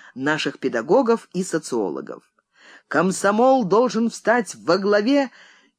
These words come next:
перевоспитательного движения. Правоохранительные органы обязаны пребывать на высоте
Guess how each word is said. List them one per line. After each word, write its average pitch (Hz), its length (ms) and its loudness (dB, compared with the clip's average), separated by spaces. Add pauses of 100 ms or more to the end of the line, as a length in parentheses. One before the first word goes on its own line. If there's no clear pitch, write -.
перевоспитательного 214 1120 0
движения. 170 720 -2 (340)
Правоохранительные 196 960 2
органы 247 640 2 (280)
обязаны 226 560 2
пребывать 208 640 0
на 139 180 0
высоте 226 640 0